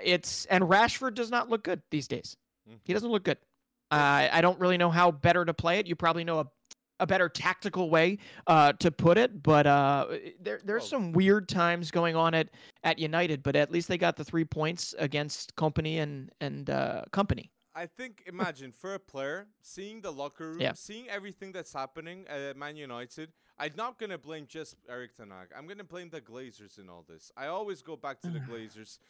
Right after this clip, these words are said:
Speaker 2: because Eric Ten Hag right now, it's him himself trying to fix everything.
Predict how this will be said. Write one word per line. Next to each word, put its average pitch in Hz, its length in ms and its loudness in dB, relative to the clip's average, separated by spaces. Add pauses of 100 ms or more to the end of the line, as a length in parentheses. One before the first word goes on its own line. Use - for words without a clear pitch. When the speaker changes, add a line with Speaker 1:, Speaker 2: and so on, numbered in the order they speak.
(120)
Speaker 2:
because 165 300 -16
Eric 220 240 -12
Ten 190 160 -12
Hag 151 220 -10
right 147 180 -8
now, 135 260 -12 (300)
it's 175 300 -12
him 277 280 -2 (220)
himself 208 580 -8
trying 170 220 -14
to 139 160 -16
fix - 420 -14 (200)
everything. 139 580 -8